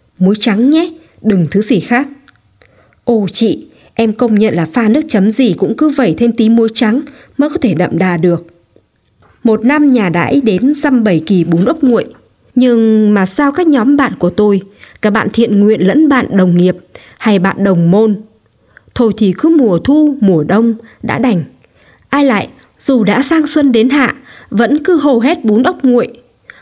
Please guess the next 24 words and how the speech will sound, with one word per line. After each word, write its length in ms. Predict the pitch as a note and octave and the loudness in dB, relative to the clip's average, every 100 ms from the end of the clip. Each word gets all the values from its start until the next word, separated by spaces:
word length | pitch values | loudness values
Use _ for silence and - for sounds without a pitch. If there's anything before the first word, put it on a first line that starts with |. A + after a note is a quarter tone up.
| _ - | _ -2
Có 100 | D4+ | 0
lần 240 | A3 F3 | 2 0
tôi 180 | G3 A3+ | 0 0
phải 140 | G3+ | 0
phản 260 | F#3 F3+ E3+ | -2 -2 0
đối 180 | F3 G3+ | 0 0
tức 160 | G4+ - | -4 -2
thì, 320 | B3 G#3 D#3+ - - - _ - | 0 0 -4 -10 -20 -20 _ -2
với 420 | A#3+ C4 D#4 D#4+ | 2 2 2 0
giọng 200 | F#4 F#3 | -2 0
điệu 140 | F#3+ | 0
đáo 240 | F#3 F#3+ D#4 | 0 0 0
để 140 | C#4+ | 0
nhất: 220 | F#3 D4 - - _ _ _ _ - | 0 -2 -4 -16 _ _ _ _ -6
"Giời 380 | F3 G#3 G#3 G3+ | -2 2 2 2
ơi, 440 | A#3 C#4+ D4 D#3+ - - - | 2 2 2 -2 -8 -14 -4
thế 100 | C#4+ | -2
các 200 | E4+ E4+ | -2 -2
bà 200 | G#3+ F3 | -2 -2
không 260 | - A#3+ | 0 0
biết 140 | A#3+ E4 | 0 0
tục 180 | - - | -4 -2
ngữ 140 | G#3+ G#3+ | -2 0
có 120 | D#4 | -2